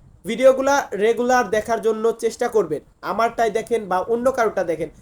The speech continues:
আমি বলতেছি না আমারটাই দেখতে হবে, আমি তন্ময় একা ভিডিও শেখ-, মানে ভাষা শেখাই। আমার মতো আরও দশজন আছে, আরও পাঁচজন আছে, যারটা ভালো লাগবে তারটা দেখে দেখে শিখবেন।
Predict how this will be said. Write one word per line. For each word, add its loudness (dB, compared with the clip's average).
আমি -6
বলতেছি -2
না -2
আমারটাই -2
দেখতে -4
হবে, -4
আমি -2
তন্ময় -2
একা -2
ভিডিও -4
শেখ-, -12
মানে -2
ভাষা -4
শেখাই। -6
আমার 2
মতো 0
আরও 2
দশজন 2
আছে, -2
আরও 0
পাঁচজন 0
আছে, -4
যারটা -2
ভালো -4
লাগবে 0
তারটা -2
দেখে 0
দেখে 0
শিখবেন। -8